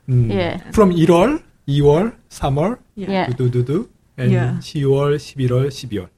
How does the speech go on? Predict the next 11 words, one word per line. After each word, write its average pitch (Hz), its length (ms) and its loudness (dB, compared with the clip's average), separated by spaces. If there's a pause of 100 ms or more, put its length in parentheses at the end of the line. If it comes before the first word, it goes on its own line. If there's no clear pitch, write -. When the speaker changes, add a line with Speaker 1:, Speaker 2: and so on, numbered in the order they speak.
(280)
Speaker 2:
Yeah. 185 220 -4
Speaker 1:
Yeah. 95 220 -8 (580)
Four 127 100 -4
season. 107 520 -8 (100)
Uh, 143 220 0 (500)
yeah, 123 100 -4
four 208 180 0
seasons. 185 580 -6 (380)
Uh, 117 500 -6 (160)
twelve 202 320 0
months. 107 380 -4